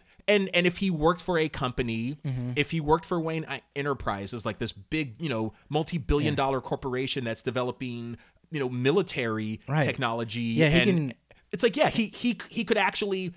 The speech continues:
Speaker 1: that actually makes sense. Like,
Speaker 2: Right.
Speaker 1: that, that's a thing that could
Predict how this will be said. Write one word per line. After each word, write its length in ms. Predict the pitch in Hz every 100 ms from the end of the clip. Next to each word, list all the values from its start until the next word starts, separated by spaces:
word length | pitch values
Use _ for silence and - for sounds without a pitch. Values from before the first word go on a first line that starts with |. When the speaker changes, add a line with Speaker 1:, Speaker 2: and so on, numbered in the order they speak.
| _ _ _ _ _
Speaker 1:
that 240 | 151 220 220
actually 400 | 196 - 180 175
makes 260 | 151 135 -
sense. 380 | 127 80 - - -
Like, 140 | 151
Speaker 2:
Right. 80 | 127
Speaker 1:
that, 240 | 185 - 160
that's 240 | 208 -
a 40 |
thing 220 | 202 185 170
that 220 | 160 -
could 400 | - 156 147